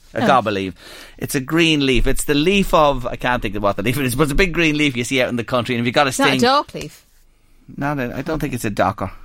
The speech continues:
Speaker 1: A dock leaf. Maybe it is off a dock. Anyway, we used to call them gobble leaves. Oh, jeepers, we lost the run of ourselves now
Speaker 2: Mm-hmm.
Speaker 1: altogether. We're going down memory lane an awful long way here from bottle bins and wasps. Anyway, next up on Late Lunch, we're looking forward to meeting her. We met Miss Louth a few weeks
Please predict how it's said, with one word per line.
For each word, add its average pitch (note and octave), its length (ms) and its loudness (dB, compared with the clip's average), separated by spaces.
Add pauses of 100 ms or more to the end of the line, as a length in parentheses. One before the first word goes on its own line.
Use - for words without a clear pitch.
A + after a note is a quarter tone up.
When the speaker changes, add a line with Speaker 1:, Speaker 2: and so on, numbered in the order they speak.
(160)
Speaker 1:
A F#2+ 60 -14
dock G2+ 320 0
leaf. F2+ 320 -4
Maybe B3 180 2
it G#2 40 0
is G2+ 140 -2
off F#2+ 200 2
a F#2 40 -10
dock. F#2+ 280 -2
Anyway, D#3 180 2
we D#3+ 80 2
used F3+ 140 0
to C3 60 -6
call A#2+ 200 2
them F#2+ 100 -8
gobble F#2+ 320 0
leaves. F2 300 -4 (360)
Oh, - 40 -12
jeepers, G2 360 -8
we G#2+ 120 -4
lost A#2 300 0
the A#2+ 60 -4
run A#2+ 140 0
of A2+ 80 -2
ourselves A#2 320 2
now A#2+ 140 4
Speaker 2:
Mm-hmm. A#2+ 100 6
Speaker 1:
altogether. C3 400 0
We're C3+ 120 -4
going C3+ 180 -2
down C#3+ 260 2
memory D#3 320 2
lane D#3 320 2
an D3+ 100 0
awful D#3+ 280 2
long D#3+ 200 2
way D#3 220 0
here D3+ 260 2 (480)
from C3+ 400 0
bottle D#3 460 2
bins C#3+ 400 0
and C3+ 200 2
wasps. C#3+ 520 2
Anyway, F#3+ 400 2
next G#3 380 0
up G3+ 220 2
on F#3+ 180 2
Late F#3 320 0
Lunch, F3+ 400 2
we're D#3 100 0
looking C#3 220 -2
forward A#2+ 320 0
to A#2 100 -2
meeting A#2+ 360 2
her. D3 120 4
We D#3+ 160 2
met G3 280 0
Miss D3 260 -2
Louth A#2+ 320 4
a A2 60 -2
few A2 220 -4
weeks - 460 -4